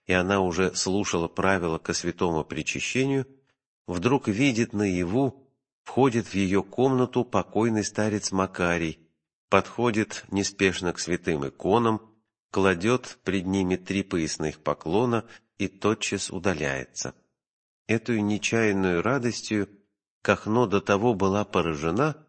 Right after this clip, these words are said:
что во время сего видения не могла произнести ни одного слова.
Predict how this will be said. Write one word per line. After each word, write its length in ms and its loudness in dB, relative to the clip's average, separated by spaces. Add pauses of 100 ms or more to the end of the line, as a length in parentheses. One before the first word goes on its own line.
(360)
что 300 -2
во 140 4
время 440 2
сего 360 0
видения 540 0
не 120 2
могла 380 2
произнести 680 -2
ни 100 -2
одного 360 -2
слова. 460 -6